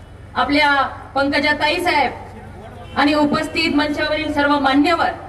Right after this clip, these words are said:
मोठ्या संख्येने जमलेले परभणी लोकसभा मतदारसंघातून आलेले महायुतीचे सर्व समर्थक साहेब,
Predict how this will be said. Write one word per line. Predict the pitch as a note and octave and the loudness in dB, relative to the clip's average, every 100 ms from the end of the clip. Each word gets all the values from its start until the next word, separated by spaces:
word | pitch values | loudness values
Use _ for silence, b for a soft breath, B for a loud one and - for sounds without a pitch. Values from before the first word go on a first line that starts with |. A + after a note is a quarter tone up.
| - - - - - - - - - - - - - - | -18 -20 -20 -20 -20 -18 -18 -18 -18 -18 -18 -16 -16 -2
मोठ्या | B3 C#4 D#4+ D#4+ | 2 2 2 2
संख्येने | D4 C#4+ D4+ D4 | 2 2 2 2
जमलेले | D4 C#4+ D4 C#4+ | 2 4 4 4
परभणी | C#4+ C#4 C#4+ C#4+ | 2 2 4 2
लोकसभा | C#4 C#4 C#4 C#4+ C#4+ | 4 2 2 0 2
मतदारसंघातून | C#4 C#4 C#4+ C#4+ C#4+ C#4 C#4 C#4+ | 0 2 0 2 0 0 2 2
आलेले | C4+ C4 C4+ C#4 C4+ B3 | 2 4 2 4 2 0
महायुतीचे | A#3 B3 C#4 C#4 C#4+ C#4+ C#4+ | -2 0 2 0 0 0 0
सर्व | C#4 D#4+ F4+ F4 - - - - - - - - - - - - | 0 2 4 4 2 -4 -14 -18 -20 -20 -20 -20 -20 -20 -12 -2
समर्थक | C4 D4 C#4+ D4 C#4 - - - - - - - - - - - - - - - - | 2 2 2 0 -2 -4 -14 -16 -18 -20 -20 -20 -18 -18 -18 -18 -18 -18 -18 -18 -4
साहेब, | D#4+ E4+ | 0 2